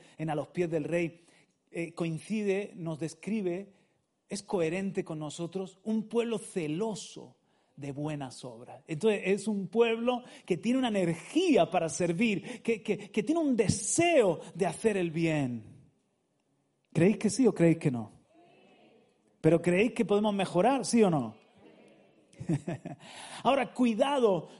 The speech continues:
con el celo. Cuando una olla entra en ebullición, pues es de gran valor,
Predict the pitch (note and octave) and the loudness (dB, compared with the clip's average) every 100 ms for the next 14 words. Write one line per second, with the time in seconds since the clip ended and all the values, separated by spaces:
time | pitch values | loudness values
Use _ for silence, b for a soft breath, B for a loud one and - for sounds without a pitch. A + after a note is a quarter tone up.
0 | - G3 F#3+ G3 - D#3+ D3+ - - F#3 | -4 -2 0 -2 -2 -2 -2 -6 -6 -2
1 | F3 D#3 C#3 F#3+ F#3+ C4 C#4 B3+ C4 A#3 | 0 0 0 0 0 2 2 2 2 2
2 | A#3+ C4 A#3 G#3+ G3+ F#3+ F3 F3+ - C4 | 0 -2 -2 -2 -2 -2 -4 -6 -2 0
3 | A3+ A3+ B3+ b b b b b F#3 E3+ | 2 0 -4 b b b b b -4 0
4 | A3+ F#3 A3 G3 C#4 B3 F3+ G3 A3+ A3+ | -2 -2 -2 -2 -2 -2 0 2 2 0
5 | D#3 | -6